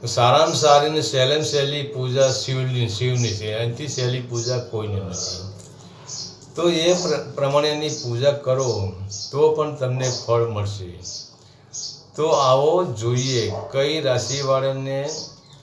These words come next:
કયા શિવલિંગની પૂજા કરવી જોઈએ. તો પ્રથમ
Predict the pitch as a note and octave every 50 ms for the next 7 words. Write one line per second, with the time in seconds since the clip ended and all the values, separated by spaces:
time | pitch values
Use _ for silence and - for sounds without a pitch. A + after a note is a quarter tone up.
0 | _ _ - A#2+ B2 C3 C#3 D3 D3 C3+ - - - B2 B2 B2 B2 B2+ C#3 C#3
1 | C3+ C3+ C3 B2 B2 - A#2 A2+ A2+ A#2 A2+ A2 G#2+ G2+ G#2+ G#2 G#2 G#2 G2+ G2+
2 | G2 F#2+ F#2+ F#2 F2+ F2 F2 - - - - - - - - - - - - -
3 | - - - - - - - _ - - - - - - - _ - - C#3+ D3+
4 | D#3+ E3 D#3 C3+ B2+ A2 G2 - C#3 D3 D3+ D3+ D#3+ F3 F3